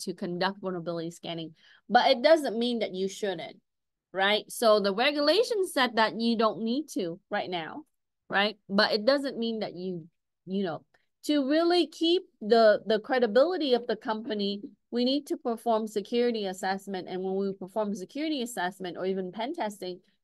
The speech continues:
you have to perform vul-, vulnerability scanning. So it doesn't require that.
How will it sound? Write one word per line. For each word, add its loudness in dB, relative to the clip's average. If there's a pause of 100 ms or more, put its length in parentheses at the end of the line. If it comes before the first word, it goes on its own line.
(120)
you -2
have -2
to -6
perform -8
vul-, -8
vulnerability -6
scanning. -14 (1120)
So -2 (680)
it -6
doesn't 0
require -8
that. -8